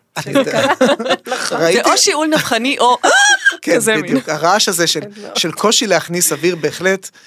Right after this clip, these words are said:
Speaker 1: נורא.
Speaker 2: נורא.
Speaker 1: פשוט נורא. אני נורא מזדהה עם ההורים שהייתי עושה את התורניות לילה הארוכות האלה.
Speaker 2: קשה.
Speaker 1: כל כך הזדהיתי עם ההורים,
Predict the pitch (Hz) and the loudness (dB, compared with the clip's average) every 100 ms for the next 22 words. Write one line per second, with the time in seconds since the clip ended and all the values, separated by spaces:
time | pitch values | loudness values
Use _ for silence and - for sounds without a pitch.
0 | - - _ - 160 160 156 143 - 202 | -20 -20 _ -12 -4 0 0 -2 -10 -8
1 | 180 180 170 151 175 202 - 160 156 151 | -6 -4 -2 0 0 -2 -6 -6 -4 -2
2 | 165 196 190 - 156 156 147 160 151 143 | 0 0 -2 0 0 0 -2 -2 -6 -6
3 | 147 160 147 139 143 139 147 151 139 151 | -4 -2 -4 -6 -6 -6 -6 -4 -2 0
4 | 139 127 160 151 156 156 147 - - 208 | -2 -4 -6 -2 -2 -4 -8 -20 -16 -6
5 | 151 190 190 190 160 165 170 156 147 147 | -2 0 0 0 2 0 0 -2 -2 0
6 | 175 185 | -2 -4